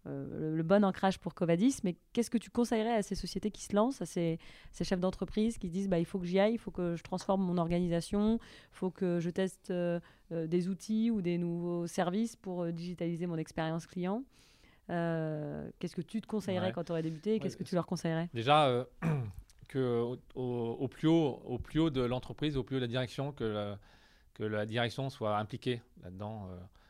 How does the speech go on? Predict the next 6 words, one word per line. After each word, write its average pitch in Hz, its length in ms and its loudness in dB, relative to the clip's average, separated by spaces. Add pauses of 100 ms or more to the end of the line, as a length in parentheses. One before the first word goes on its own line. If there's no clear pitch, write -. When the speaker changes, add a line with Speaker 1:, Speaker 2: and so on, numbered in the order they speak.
(160)
Speaker 2:
au - 60 -14
premier 113 320 -4
chef, 135 400 -2 (160)
euh, 92 1000 -12 (760)
parce - 180 -6
que, 117 300 0